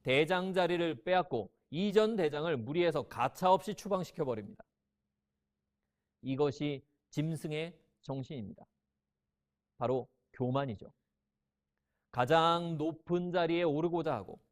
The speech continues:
기회만 보이면 남을 깎아내리려고 하는 정신, 자신보다 강한 자에게는 비굴하고 자신보다 약한 자에게 위에서 군림하는 그런 정신, 교만은 이런 것입니다.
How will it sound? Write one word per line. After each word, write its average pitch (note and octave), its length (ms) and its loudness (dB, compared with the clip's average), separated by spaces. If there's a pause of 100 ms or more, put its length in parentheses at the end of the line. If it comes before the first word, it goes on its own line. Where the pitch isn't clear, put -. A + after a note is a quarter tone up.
(420)
기회만 F3 580 4
보이면 F3 400 0
남을 E3 280 -2 (100)
깎아내리려고 F3+ 920 2
하는 F#3+ 180 -2
정신, E3 380 -8 (460)
자신보다 F3+ 760 2
강한 F3 340 -2
자에게는 F3+ 520 2
비굴하고 D#3+ 680 0 (220)
자신보다 F3+ 520 2
약한 F#3 360 2
자에게 F3+ 600 2
위에서 F3+ 560 0
군림하는 G3+ 680 2
그런 A3+ 280 4
정신, C3 400 -4 (640)
교만은 E3+ 640 0 (280)
이런 F#3+ 280 -2
것입니다. C#3+ 420 -8